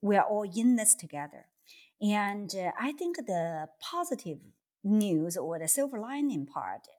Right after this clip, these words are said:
is that, uh, certain industries, this really spend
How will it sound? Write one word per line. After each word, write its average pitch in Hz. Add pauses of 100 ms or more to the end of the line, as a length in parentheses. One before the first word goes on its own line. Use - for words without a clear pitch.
(360)
is 170
that, 156
uh, 165
certain 311
industries, 185 (380)
this 233
really 226
spend 175